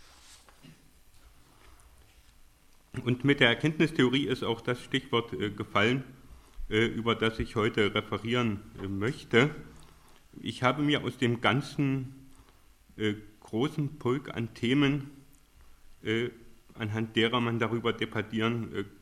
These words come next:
könnte, welche, äh, philosophischen Leistungen Haarig vollbracht hat, äh, die Logikdebatte, äh, herausgesucht, in der er aktiv war und, äh, eine der treibenden, äh, Kräfte war.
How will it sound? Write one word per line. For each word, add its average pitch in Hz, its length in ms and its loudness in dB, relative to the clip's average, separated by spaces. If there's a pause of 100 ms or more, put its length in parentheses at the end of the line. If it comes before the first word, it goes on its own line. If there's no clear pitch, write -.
(220)
könnte, 123 520 0
welche, 110 480 2 (640)
äh, 104 140 -2
philosophischen 113 720 -2
Leistungen 113 520 0
Haarig 110 300 2 (140)
vollbracht 104 580 -2
hat, 110 240 0 (640)
äh, 107 220 2
die 110 340 -4 (100)
Logikdebatte, 104 920 -2 (1040)
äh, 98 160 0
herausgesucht, 110 800 -2
in 101 140 -2
der 104 120 4
er 104 260 4
aktiv 127 440 -4
war 117 240 4
und, 107 160 -2 (720)
äh, 104 120 -2
eine 110 300 0
der 101 360 0
treibenden, 104 800 -2
äh, 98 180 -4
Kräfte - 500 -2
war. 101 440 2